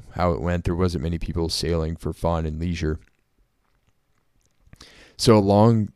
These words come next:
those lines, he kind of became a decent handyman early on, which is gonna, uh, play into his inventions later. Um, and this just kinda goes back to his curiosity. He was constantly curious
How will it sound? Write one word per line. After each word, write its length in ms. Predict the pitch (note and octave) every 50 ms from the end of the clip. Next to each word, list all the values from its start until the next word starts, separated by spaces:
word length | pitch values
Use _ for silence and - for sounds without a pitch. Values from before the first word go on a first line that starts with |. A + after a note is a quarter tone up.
| _
those 320 | - - G2+ F#2+ F#2 - -
lines, 640 | E2 D#2+ E2 E2+ F2+ F2+ E2+ E2+ E2+ E2 E2 - -
he 100 | F#2+ F2+
kind 300 | - - G2 G2 G2 G2+
of 140 | F#2+ F2+
became 340 | - F2+ - - - F#2+ F#2
a 60 | E2+
decent 480 | E2 - - F2+ F2 F2+ - F#2+ - -
handyman 760 | - F#2 F2+ D#2+ E2 E2 E2+ F2+ F#2 G#2 G#2 G#2+ G#2+ G#2+ G#2+ -
early 300 | - - F2+ F2+ F2+ E2+
on, 300 | D#2 D#2 D#2+ E2 F2+ G2 G2+ F2+
which 200 | G2 F2 E2+ -
is 140 | D#2+ D#2+ -
gonna, 380 | - E2 D#2+ D#2+ D#2+ D#2+ F2+ - _ _ _ _ _ _ _ _
uh, 140 | - D#2+ E2
play 400 | - - - F2+ E2+ E2+ E2 E2
into 220 | E2+ E2 - F2+
his 420 | E2+ E2+ E2+ E2 D#2+ - - - - _
inventions 640 | - E2 D#2+ - E2+ E2+ E2+ - - E2+ E2+ -
later. 480 | - D2+ D2+ D#2 D#2+ F#2 G2+ A2 G#2 - _ _ _ _ _ _ _ _ _ _ _ _
Um, 540 | - E2 E2+ E2 D#2+ D#2 D2+ E2+ G2 C3+ - _ _ _ _
and 200 | - G2+ G#2 G2+
this 160 | G2 A2+ A#2
just 220 | - - D3 C3+ -
kinda 240 | - C#3+ C3+ B2+ A2+
goes 220 | G#2+ G2+ G2+ -
back 180 | - F2+ F#2 G2
to 80 | - G2
his 140 | F#2+ -
curiosity. 800 | - - - F#2+ F2+ E2+ D2+ D2 D#2 - - - - C#2 D#2 E2+ - _ _ _ _ _ _ _ _ _ _ _ _ _ _ _
He 220 | _ - - G2 F#2
was 400 | F2+ F#2 F2 - - - - - _ _ _ _ - _
constantly 440 | - G#2 G2+ G#2 G#2 - - B2 G#2
curious 760 | - - F2+ F2+ F2 F2 E2+ E2 E2 - - - - -